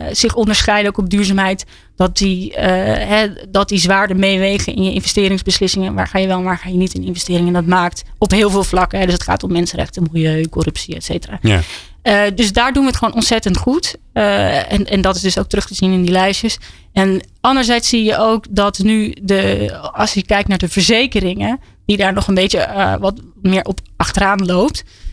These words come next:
Speaker 1: <clears throat> ten opzichte van de beleggingen,
Speaker 2: Hm.
Speaker 1: nu ook echt stappen aan het zetten zijn om daar, eh, ja, om, om daar inzichten te onderscheiden of echt te verduurzamen. Eh,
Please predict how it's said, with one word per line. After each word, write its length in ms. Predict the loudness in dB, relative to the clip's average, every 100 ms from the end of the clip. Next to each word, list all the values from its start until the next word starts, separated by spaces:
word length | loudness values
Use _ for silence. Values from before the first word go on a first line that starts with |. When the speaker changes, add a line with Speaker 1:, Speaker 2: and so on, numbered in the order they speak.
| -4
Speaker 1:
<clears throat> 240 | 0 0 2
ten 140 | 0
opzichte 280 | 0 -2 -2
van 120 | 0
de 80 | 2
beleggingen, 560 | 2 0 2 0 0 -2 0
Speaker 2:
Hm. 120 | 0 2
Speaker 1:
nu 300 | 0 2 2
ook 180 | 2 0 -2
echt 300 | 0 0 0
stappen 420 | -2 0 -2 -2
aan 120 | -2
het 120 | -2 -2
zetten 280 | -2 0
zijn 380 | 2 2 2 -2
om 240 | 0 0 2
daar, 420 | 2 2 -2 -6
eh, 300 | -6 -6 -4 -6 -8
ja, 240 | 0 2 2
om, 220 | 0 -2 -2
om 180 | 0 2
daar 240 | 2 0 0
inzichten 680 | 0 2 -2 0 -2 -2
te 100 | -2
onderscheiden 560 | 0 0 0 2 2 0
of 80 | 0
echt 180 | -2
te 100 | -2
verduurzamen. 840 | -2 2 4 4 2 0 -2 -4 -4 -6 -18 -18 -18 -4
Eh, 300 | 0 2